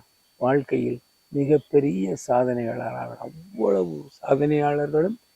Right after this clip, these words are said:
இந்த ஆழ்மனத்துல தான் ஜெயிச்சிருக்காங்க, மறந்துடாதீங்க. இந்த ஆழ்மனத்துக்கு போகும்போது நான் பேசுறேன், நீங்க கேக்குறீங்க, நீங்க சொல்றத நான் கேக்குறேன். இப்ப நம்ம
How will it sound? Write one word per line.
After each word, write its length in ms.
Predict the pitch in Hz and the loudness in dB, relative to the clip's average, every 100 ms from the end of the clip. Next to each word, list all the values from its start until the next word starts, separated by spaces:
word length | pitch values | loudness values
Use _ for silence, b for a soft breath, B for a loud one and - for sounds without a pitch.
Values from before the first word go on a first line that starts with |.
| _ _ | _ _
இந்த 140 | 147 131 | 0 4
ஆழ்மனத்துல 680 | 123 139 139 135 - 143 135 | 4 4 2 -2 -4 -6 -4
தான் 240 | 143 165 131 | -2 -4 -2
ஜெயிச்சிருக்காங்க, 720 | 123 123 127 - - 113 110 156 | -2 -2 -6 -8 -12 -12 -10 -10
மறந்துடாதீங்க. 680 | 165 117 110 - 110 - _ _ _ _ _ _ _ _ | -8 -10 -10 -12 -14 -16 _ _ _ _ _ _ _ _
இந்த 140 | 127 113 | 0 4
ஆழ்மனத்துக்கு 680 | 113 143 147 143 127 - 113 | 6 4 2 0 -4 -8 -10
போகும்போது 600 | - 151 156 143 143 139 139 - _ _ _ | -2 0 2 2 2 2 -2 -10 _ _ _
நான் 280 | 110 110 117 | -4 0 0
பேசுறேன், 500 | - 131 135 143 147 156 _ _ _ - | 6 6 4 -2 -4 -6 _ _ _ -2
நீங்க 240 | 139 139 127 | 0 2 2
கேக்குறீங்க, 560 | 143 139 135 135 127 127 127 _ _ _ - | 4 2 2 -2 -2 -4 -6 _ _ _ 0
நீங்க 240 | 160 175 | 2 4
சொல்றத 500 | 147 147 135 127 127 139 | 2 0 -2 -2 -4 -6
நான் 280 | 120 123 | -6 -6
கேக்குறேன். 520 | 120 117 113 - 113 - _ _ - | -4 -6 -6 -14 -20 -20 _ _ -4
இப்ப 460 | 147 143 _ - 185 | -2 -2 _ 0 2
நம்ம 340 | 151 131 127 | 2 -2 -4